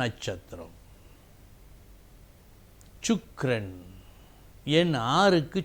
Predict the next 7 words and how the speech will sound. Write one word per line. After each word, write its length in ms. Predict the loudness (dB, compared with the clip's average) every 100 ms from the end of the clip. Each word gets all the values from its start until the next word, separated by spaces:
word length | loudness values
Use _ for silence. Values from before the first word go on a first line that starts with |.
| -2
சொந்தக்காரன். 680 | -2 -2 -4 -8 -10 -14 -20 -20 -20 -20 -20 -20 -20 -20 -20 -20 -20 -20 -20 -20 -20 -20 -20 -20 -20 -20 -20 -20 -20 -20 -20 -20 -20 -20 -20 -20 2 4
இந்த 160 | 8 8 8 6
ஆறாம் 420 | 6 6 6 4 4 2
எண்ணில் 320 | 2 2 2 4
பிறந்தவர்கள் 680 | 4 4 4 4 4 0 -4 -14 -20 -20 -20 -20 -20 -20 -20 -20 -20 -20 -20 -20 -20 -20 -20 -20 -20 -20 -20 -20 -20 -20 -20 -20 -20 -18 -2
சுக்கிரன் 580 | -2 -2 0 2 2 -2 -4
சம்பந்தப்பட்டவர்கள். 1000 | -2 -2 -2 -4 -8 -10 -10 -10 -12 -16